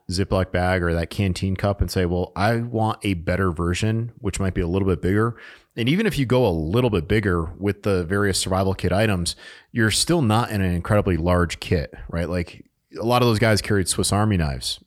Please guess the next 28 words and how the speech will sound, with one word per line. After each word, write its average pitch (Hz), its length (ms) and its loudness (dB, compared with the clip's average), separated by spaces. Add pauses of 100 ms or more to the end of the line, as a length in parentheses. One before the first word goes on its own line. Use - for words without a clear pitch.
and 95 200 -2
someone 107 180 0
might 98 160 2
say, 98 100 -2
"Well, 90 140 0
I 101 120 2
want 104 200 2
a - 20 0
four-inch 113 540 -2
knife 76 260 -6
or 80 100 -6
a 80 40 -4
seven-inch 110 520 0
knife." 73 260 -6 (460)
Well, 101 320 0 (180)
you 95 160 -2
put - 180 0
a - 60 -2
four-inch 123 440 -2
knife 110 220 0
into 92 180 0
a 80 60 -2
backpack 87 540 0
and 87 80 -4
it 85 80 -2
doesn't 120 260 -2
take 107 220 0
up - 240 -2